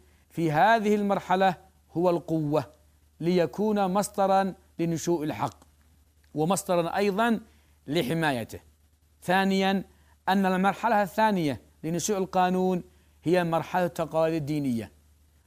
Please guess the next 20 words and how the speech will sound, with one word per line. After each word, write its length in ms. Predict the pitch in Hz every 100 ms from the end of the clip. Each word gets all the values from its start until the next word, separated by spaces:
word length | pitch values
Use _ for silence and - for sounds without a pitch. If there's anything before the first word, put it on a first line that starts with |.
| _ _
وكان 560 | 160 165 226 233 202 185
مصدر 380 | 233 - 202 185
القانون 460 | 180 185 196 214
في 160 | 160 170
هذه 340 | 165 240 220
المرحلة 600 | 208 196 185 - 208 240 - - _ -
القواعد 840 | 185 185 175 175 180 143 175 147 - _ -
الدينية 840 | 160 135 170 165 196 233 247 247 - - _ _ _
الصادرة 500 | 170 - 185 170 170
عن 220 | 147 160
رجال 300 | 151 147 147
الدين، 380 | 151 131 143 107 -
والتي 280 | 147 185 214
سبقتها 480 | 247 262 240 254 220
القواعد 360 | 214 214 233 226
الدينية 520 | 165 196 196 220 196
هنا، 340 | 170 202 196
القواعد 380 | 180 185 208 202
القانونية 500 | 185 180 180 180 175
هنا 420 | 160 220 247 254